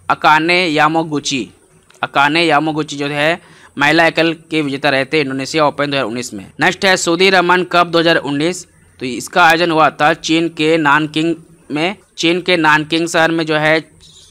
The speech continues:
सुधीर रमन कप दो हज़ार उन्नीस का आयोजन हुआ था और इसमें जो है विजेता देश रहे थे चीन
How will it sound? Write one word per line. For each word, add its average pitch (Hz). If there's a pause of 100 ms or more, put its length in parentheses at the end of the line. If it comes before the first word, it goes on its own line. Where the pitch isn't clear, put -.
सुधीर 180
रमन 170
कप 160
दो 156
हज़ार 151
उन्नीस 151
का 165
आयोजन 156
हुआ 151
था 151 (400)
और 139
इसमें 180
जो 185
है 175 (360)
विजेता 156
देश 170
रहे 160
थे 175
चीन 170